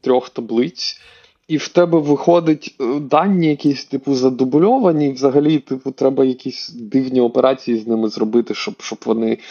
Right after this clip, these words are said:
стали т-, тим, що потрібно, да. Е,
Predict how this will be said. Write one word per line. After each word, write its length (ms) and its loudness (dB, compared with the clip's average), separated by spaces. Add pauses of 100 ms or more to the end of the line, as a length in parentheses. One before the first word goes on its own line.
(160)
стали 580 2
т-, 280 -10
тим, 300 0
що 180 0
потрібно, 600 -2
да. 280 0 (640)
Е, 920 2